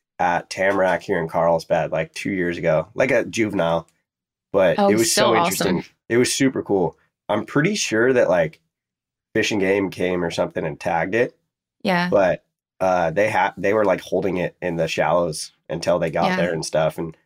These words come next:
Speaker 1: it was just super, super interesting. And I, like, look back on that and I'm like, "It is crazy what you can catch off the beach."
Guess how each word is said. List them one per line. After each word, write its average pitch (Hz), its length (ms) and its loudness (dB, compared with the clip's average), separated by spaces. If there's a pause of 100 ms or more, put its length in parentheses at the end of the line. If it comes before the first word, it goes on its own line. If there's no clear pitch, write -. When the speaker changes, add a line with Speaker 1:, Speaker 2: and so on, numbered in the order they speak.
(240)
Speaker 1:
it 107 80 2
was 131 140 4
just 127 180 -2
super, 131 360 0
super 95 300 0
interesting. 85 480 -4
And 80 200 -6
I, 92 120 0
like, 95 240 0 (360)
look 117 180 0
back 98 220 0
on 92 100 0
that 85 160 -2
and - 80 -4
I'm 87 80 -2
like, 80 240 -4 (600)
"It 135 140 -2
is 170 140 2
crazy 95 600 -2
what 82 200 -2
you 82 80 -6
can 82 140 -6
catch - 460 -6 (180)
off 87 160 -2
the 82 80 -12
beach." - 420 -10